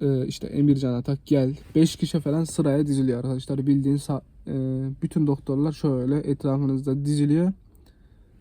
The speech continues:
Sen ta-, işte biz de tam ortadaydık.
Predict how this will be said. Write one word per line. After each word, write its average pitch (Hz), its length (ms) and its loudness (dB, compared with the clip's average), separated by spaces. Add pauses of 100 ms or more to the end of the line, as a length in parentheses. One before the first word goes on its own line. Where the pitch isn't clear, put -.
(140)
Sen 170 280 4
ta-, 160 220 0 (220)
işte 143 240 -2
biz 151 160 -2
de 156 100 2
tam 160 200 0
ortadaydık. 143 560 -2